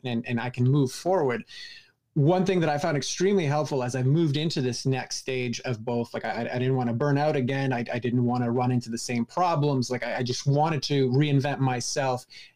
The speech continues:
and my business in the way that I wanted, not assuming what it was supposed to look like. 'Cause that's actually what I did, uh, in my actual business. Um, one best thing you can do, and this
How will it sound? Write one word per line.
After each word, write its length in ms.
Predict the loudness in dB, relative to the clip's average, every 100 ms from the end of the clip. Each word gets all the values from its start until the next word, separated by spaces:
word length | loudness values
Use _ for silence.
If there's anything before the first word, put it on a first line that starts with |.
| _
and 220 | -4 2 2
my 160 | 2
business 600 | 0 0 0 0 -2 -4 -4
in 180 | 0 4
the 100 | 4
way 180 | 2
that 120 | 0 0
I 140 | 0
wanted, 380 | 0 0 0 0
not 300 | 0 -2 -6
assuming 640 | -8 -4 -2 0 0 -2 -4
what 120 | -4
it 40 | -2
was 100 | -4
supposed 420 | -6 -2 -2 0
to 60 | -2
look 140 | -2
like. 80 | -2
'Cause 60 | -2
that's 200 | -2 -4
actually 240 | -4 -2
what 160 | -2 -2
I 60 |
did, 360 | -4 -4 -4 -6 -14 -20 -20 _ -8
uh, 260 | -6 -4 -4 0
in 180 | 2
my 160 | 2 0
actual 380 | -4 -4 -4 -4
business. 640 | -2 -2 0 -2 -4 -8 -12 -20 -20 _ _ -8
Um, 540 | -4 -2 2 2 0 _ _ _ _ _ -4
one 360 | 0 2 2 2
best 260 | 0 -2
thing 140 | 0 0
you 120 | 0
can 240 | 0 0
do, 260 | 0 0 0
and 120 | 0
this 320 | 0 -2 -12